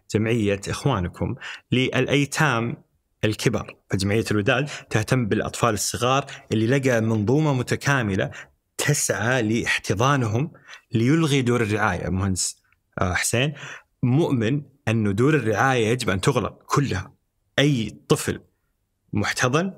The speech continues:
يجب أن يكون في منزل وليس في دار رعاية، وبيتكلم عن هذه الفلسفة. طيب، ماذا عن الأطفال الكبار أو الأيتام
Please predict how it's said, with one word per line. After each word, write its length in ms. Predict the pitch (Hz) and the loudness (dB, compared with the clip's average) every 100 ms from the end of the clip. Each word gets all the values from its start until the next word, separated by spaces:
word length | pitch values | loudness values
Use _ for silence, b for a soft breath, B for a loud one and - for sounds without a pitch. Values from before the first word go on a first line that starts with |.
| - 113 | -6 -2
يجب 260 | 113 104 | -2 0
أن 80 | 101 | -2
يكون 240 | 98 - | -2 -2
في 160 | 104 104 | -2 0
منزل 400 | 107 113 113 117 | 0 0 -2 -2
وليس 300 | 98 104 - | -2 -2 -2
في 180 | - 98 | -4 -2
دار 280 | 98 95 - _ 107 | 0 -2 -6 _ -2
رعاية، 320 | 104 127 131 | 0 2 2
وبيتكلم 440 | 113 110 123 101 | 0 -2 0 0
عن 80 | 98 | 0
هذه 140 | 95 | -2
الفلسفة. 420 | 92 113 101 - - B B B _ _ | -2 -2 -4 -8 -14 B B B _ _
طيب، 200 | 95 87 | -4 0
ماذا 260 | 104 123 127 | 0 2 2
عن 200 | 117 135 | 2 0
الأطفال 500 | - 95 - 120 101 | 0 -2 -2 0 0
الكبار 600 | 98 - 113 98 - - | -2 0 0 0 -2 -2
أو 340 | 92 - - - | -2 -4 -8 -4
الأيتام 720 | 104 - 101 - 98 95 - | -2 -2 -4 -2 -2 -2 -6